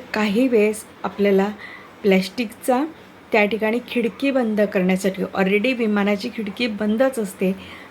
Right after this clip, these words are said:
पण त्या काच बंद करण्यासाठी एक प्लॅस्टिकचा त्या ठिकाणी आपल्याला पट्टी दिसते. पण या ठिकाणी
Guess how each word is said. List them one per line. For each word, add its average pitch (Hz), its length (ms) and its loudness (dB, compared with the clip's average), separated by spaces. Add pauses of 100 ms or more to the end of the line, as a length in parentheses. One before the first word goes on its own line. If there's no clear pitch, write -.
(160)
पण 262 160 4
त्या 262 240 2
काच 202 540 -4
बंद 202 340 2
करण्यासाठी 220 880 0 (420)
एक 196 240 -2
प्लॅस्टिकचा 196 680 0 (380)
त्या 202 140 4
ठिकाणी 202 400 -2
आपल्याला 185 400 -2
पट्टी 202 440 -2
दिसते. 180 460 -4 (880)
पण 254 160 4
या 220 220 2
ठिकाणी 254 580 -2